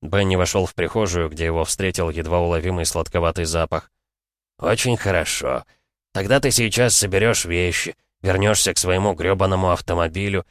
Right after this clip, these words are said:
и сегодня же ночью увезёшь окровавленный мусорный мешок в Голландию».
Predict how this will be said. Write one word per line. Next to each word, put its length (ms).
и 60
сегодня 440
же 120
ночью 400
увезёшь 440
окровавленный 680
мусорный 460
мешок 380
в 60
Голландию». 720